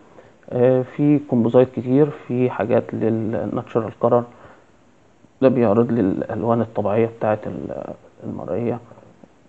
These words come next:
اللي هي البندات هتبقى أربعة تلاتة اتنين في الحاله دي، اللي هو ال-، الريد والجرين والبلو، آه، وهكذا. آه، في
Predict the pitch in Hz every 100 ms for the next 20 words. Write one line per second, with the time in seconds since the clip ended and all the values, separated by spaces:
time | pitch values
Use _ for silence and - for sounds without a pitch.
0 | - _ _ _ - 107 110 110 101 69
1 | 104 - - 110 - 101 - 104 107 107
2 | 107 110 107 98 117 113 - - 98 110
3 | 113 107 117 101 101 101 98 - - -
4 | - 113 113 - - - - - _ -
5 | 110 107 110 117 117 110 113 113 151 -
6 | - _ _ _ _ _ _ _ - _
7 | - _ _ _ - - _ _ _ 135
8 | 104 110 113 110 104 120 143 147 - -
9 | - 117 113 131 131 131 127